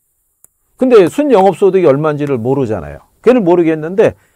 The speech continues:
유효 총소득 승수가 육이래요. 그러면 얘가 십오억이고요. 이게 육이라는 거예요. 그러면은 이게 유효 총소득이 십오억을 육으로 나누라는 얘기예요. 그럼 얘가 이억 오천 나와요.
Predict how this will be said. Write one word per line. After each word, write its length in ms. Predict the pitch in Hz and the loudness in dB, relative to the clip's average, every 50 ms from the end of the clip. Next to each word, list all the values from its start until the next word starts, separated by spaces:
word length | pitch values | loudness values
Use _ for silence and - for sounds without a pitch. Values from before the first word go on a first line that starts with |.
| _ _ _ - - | _ _ _ -6 -2
유효 340 | 156 208 240 262 269 262 247 | 0 0 2 4 2 2 2
총소득 640 | - - 247 254 247 240 208 220 226 220 208 196 | 0 -4 -6 -4 -4 -4 0 0 2 2 2 -2
승수가 560 | - - 185 180 175 - - 175 175 180 160 120 | -4 -8 -10 -10 -8 -6 -4 0 0 0 0 0
육이래요. 400 | 139 156 139 143 - 113 85 65 - _ _ _ _ _ _ _ _ | -2 -4 -4 -4 -4 -6 -8 -10 -14 _ _ _ _ _ _ _ _
그러면 500 | - 247 285 233 156 147 143 120 92 95 _ _ _ _ _ _ _ _ _ _ _ _ _ _ _ _ _ _ _ _ _ _ _ _ _ _ - 151 | 0 0 2 2 2 0 -2 -2 -6 -10 _ _ _ _ _ _ _ _ _ _ _ _ _ _ _ _ _ _ _ _ _ _ _ _ _ _ -4 2
얘가 280 | 160 185 190 190 208 196 | 4 4 4 4 4 2
십오억이고요. 880 | - - - 233 208 220 202 180 151 127 131 113 123 156 170 120 90 - _ - | 0 -2 -8 -6 -2 0 0 0 0 -2 -4 -4 -4 -4 -4 -4 -6 -10 _ -8
이게 320 | 165 143 147 165 151 117 | -6 -4 -2 -2 -2 -2
육이라는 540 | 127 139 143 135 151 123 123 113 101 98 82 | -4 -6 -6 -4 -4 -4 -4 -6 -6 -8 -12
거예요. 180 | 73 64 52 53 - _ _ _ _ _ _ _ _ _ _ _ _ _ _ _ _ _ _ _ _ _ _ _ _ _ _ | -14 -14 -16 -18 -20 _ _ _ _ _ _ _ _ _ _ _ _ _ _ _ _ _ _ _ _ _ _ _ _ _ _
그러면은 600 | - 190 220 233 233 226 226 233 233 247 240 190 | 2 4 4 6 6 4 2 2 2 2 0 0
이게 360 | 160 170 175 160 196 190 160 | 0 -2 2 2 2 2 2
유효 380 | 131 147 180 208 220 220 214 202 | 2 0 0 0 0 0 0 0
총소득이 800 | - - 180 165 165 147 - 147 127 139 143 165 202 147 95 - _ _ _ | -2 -6 -14 -12 -12 -10 -10 -8 -6 -6 -4 -2 -2 -4 -4 -6 _ _ _
십오억을 800 | - - - - 262 233 196 160 160 165 160 151 190 214 214 233 - _ _ _ - - - | -18 -12 -4 -4 -4 -2 0 0 0 0 2 2 2 2 2 0 -6 _ _ _ -20 -12 -4
육으로 360 | 170 160 190 196 208 196 175 | -4 -2 -2 0 0 0 0
나누라는 560 | 135 113 110 127 143 156 143 127 107 98 92 87 | -2 -2 -4 -4 -4 -4 -4 -6 -6 -6 -10 -14
얘기예요. 240 | 80 78 73 73 76 | -12 -12 -12 -12 -10
그럼 200 | - - 190 190 | -4 -4 0 2
얘가 200 | 151 143 156 160 | 2 2 2 2
이억 380 | 127 107 113 135 147 160 143 117 | 0 -2 -4 -2 -2 -2 -2 -4
오천 320 | 110 - - - 107 104 | -6 -8 -8 -12 -10 -10
나와요. 400 | 92 80 67 67 - 50 53 - | -10 -12 -12 -14 -16 -18 -20 -20